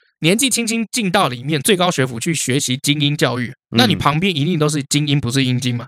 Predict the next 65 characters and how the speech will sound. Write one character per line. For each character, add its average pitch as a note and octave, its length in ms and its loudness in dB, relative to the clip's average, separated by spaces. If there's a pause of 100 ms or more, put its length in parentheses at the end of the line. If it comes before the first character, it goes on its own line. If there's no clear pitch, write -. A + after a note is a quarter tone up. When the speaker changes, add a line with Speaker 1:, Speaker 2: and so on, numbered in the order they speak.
Speaker 1:
对 C3+ 100 6
不 - 20 8
对？ A#2 80 4
Speaker 2:
对 - 20 0
啊。 F2+ 220 -8 (220)
Speaker 1:
对 D3 100 6
不 D3 60 4
对？ C3+ 120 0
那 B3 100 2
你 F#3 120 2
这 B3+ 80 0
些 B3+ 120 4
精 B3 220 0
英 A#3+ 160 -4
会 A3 160 2
怎 C3 140 -4
么 A#2+ 80 -8
样？ B2 180 -6
就 F#3+ 120 0
是 G3 180 -2
大 A3+ 140 0
家 G#3 120 0
会 F#3+ 140 0
一 F#3+ 100 -2
起 C#3+ 140 -4
成 C3+ 220 -10
长， C#3 180 -8
大 E3 100 0
家 E3+ 160 2
一 E3+ 40 -2
起 C#3 120 -4
变 D3+ 220 2
朋 A#2 220 -6
友。 C#3 100 -2 (300)
那 G#3 80 4 (140)
大 C4+ 100 4
家 C4+ 120 2
一 C4 100 -2
起 G#3 100 0
变 A#3+ 160 2
朋 D#3+ 140 2
友， F3 80 2
既 G3+ 140 -2
然 F#3 100 2
又 F#3+ 80 2
是 F3+ 120 -2
精 F3 180 0
英， F3+ 40 0
就 F3+ 120 2
会 E3 80 2
变 D#3+ 160 0
成 B2+ 40 -2
怎 A#2+ 80 -10
么 A2+ 80 -8
样？ B2 80 -6
就 D3+ 80 0
变 D#3+ 160 0
成 C3 120 0
上 D#3+ 240 0
流 A#2+ 180 -6
阶 B2+ 160 -2
层。 - 160 -6 (240)
Speaker 2:
嗯。 A#2+ 300 2 (140)
Speaker 1:
那 C#4 100 4
像 - 200 0